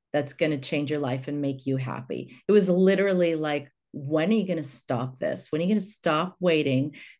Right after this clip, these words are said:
and start doing what makes you happy?" And I was pulling the weeds, I mean, smelling the dog poop, doing the whole thing. And, you know, somebody, my husband at the time, had said something that upset me that, you know, he'd said a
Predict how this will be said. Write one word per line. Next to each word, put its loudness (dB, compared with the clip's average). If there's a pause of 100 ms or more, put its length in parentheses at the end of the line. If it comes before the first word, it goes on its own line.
and -2
start -2
doing 0
what -4
makes -6
you -2
happy?" -2 (560)
And 4
I 4
was 0
pulling 4
the 6
weeds, 0
I -8
mean, -4
smelling -2
the 4
dog -2 (120)
poop, -2
doing 0
the -6
whole 0
thing. -4 (400)
And, 0 (180)
you -6
know, -2 (100)
somebody, 0
my 0
husband -4
at -6
the -8
time, -6
had -4
said -2
something -4 (460)
that 2
upset -2
me -2
that, -4 (100)
you 0
know, 2
he'd 2
said -2
a -4